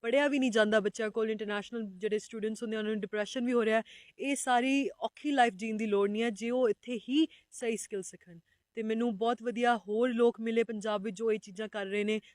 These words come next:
ਜੋ ਸਾਡੀ ਕੰਪਨੀਜ਼ ਇੱਥੇ ਆਈਆਂ ਹੈ, ਸਕਿੱਲ ਸੈਂਟਰ 'ਤੇ ਕੰਮ ਕਰ ਰਹੀਆਂ ਉਹਨਾਂ ਨੇ। ਉਹ ਇਹ ਕੰਪਨੀਜ਼ ਕਰਕੇ ਹੀ ਹੈ ਜੋ ਇਹ ਕੰਮ ਸ਼ੁਰੂ ਹੋ ਚੁੱਕਾ ਹੈ ਤੇ ਹੁਣ ਬੱਚਿਆਂ ਨੂੰ ਪੈਸੇ ਵੀ ਮਿਲ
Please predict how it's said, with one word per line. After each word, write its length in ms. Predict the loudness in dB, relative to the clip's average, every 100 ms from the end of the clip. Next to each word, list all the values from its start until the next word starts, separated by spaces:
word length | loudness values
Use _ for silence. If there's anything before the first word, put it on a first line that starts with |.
| _
ਜੋ 80 | -10
ਸਾਡੀ 260 | -6 -4
ਕੰਪਨੀਜ਼ 500 | -4 -6 -6 -6 -2
ਇੱਥੇ 200 | -4 -4
ਆਈਆਂ 280 | -6 -4 -4
ਹੈ, 80 | -4
ਸਕਿੱਲ 220 | -6 -10
ਸੈਂਟਰ 280 | -6 -6 -6
'ਤੇ 120 | -8
ਕੰਮ 280 | -6 -6 -6
ਕਰ 160 | -6 -6
ਰਹੀਆਂ 300 | -4 -4 -4
ਉਹਨਾਂ 180 | -2
ਨੇ। 160 | 0 -2 -4 -20 _ _ _
ਉਹ 280 | -2 0 0
ਇਹ 180 | 0 -2
ਕੰਪਨੀਜ਼ 520 | -2 -4 -2 -2 -2
ਕਰਕੇ 300 | 0 -2 -2
ਹੀ 280 | -4 0 2
ਹੈ 140 | 2 -2 _ _ -8
ਜੋ 200 | 2 2
ਇਹ 80 | 2
ਕੰਮ 220 | -2 -4
ਸ਼ੁਰੂ 320 | -4 -2 -2
ਹੋ 200 | 2 2
ਚੁੱਕਾ 280 | 2 -8 -6
ਹੈ 80 | -6
ਤੇ 120 | -6
ਹੁਣ 160 | -6
ਬੱਚਿਆਂ 220 | -6 -4 -6
ਨੂੰ 100 | -4
ਪੈਸੇ 280 | -6 -6
ਵੀ 120 | -8 -6
ਮਿਲ 160 | -8